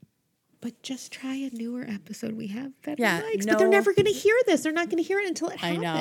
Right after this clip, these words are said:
Speaker 1: happens.
Speaker 2: Nowhere to go but up, though. So if you do, on the off
Speaker 1: Mm.
Speaker 2: chance, decide to skip ahead, just know that it gets better.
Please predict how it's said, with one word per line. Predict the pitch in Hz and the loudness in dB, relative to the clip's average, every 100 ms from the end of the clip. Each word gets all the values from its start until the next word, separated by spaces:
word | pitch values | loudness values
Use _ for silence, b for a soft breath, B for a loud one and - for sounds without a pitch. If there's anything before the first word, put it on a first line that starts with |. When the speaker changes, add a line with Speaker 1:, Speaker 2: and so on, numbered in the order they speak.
| 151 | -4
Speaker 1:
happens. | - 147 - | -6 -12 -2
Speaker 2:
Nowhere | 247 269 277 | 2 4 4
to | |
go | 240 220 | 4 4
but | 202 180 | 4 2
up, | 170 | 2
though. | - 160 160 | -2 -8 -8
So | - 156 147 | -2 -2 -2
if | 190 220 | -4 -2
you | 214 | -2
do, | 220 240 240 240 240 b b b b | 2 4 6 4 0 b b b b
on | 214 | 0
the | 208 196 | 2 2
off | 196 | 2
Speaker 1:
Mm. | 202 | 0
Speaker 2:
chance, | 202 190 190 | 2 0 0
decide | 185 190 175 | -4 0 0
to | 175 | -2
skip | - 190 170 | -2 -2 -2
ahead, | 196 165 156 151 175 - b b b b _ _ _ _ _ _ _ _ | 0 0 0 -2 -4 -10 b b b b _ _ _ _ _ _ _ _
just | 359 381 | -2 2
know | 311 226 | 4 6
that | 202 | 4
it | 170 | 0
gets | 156 147 | -2 -6
better. | - - - | -8 -12 -12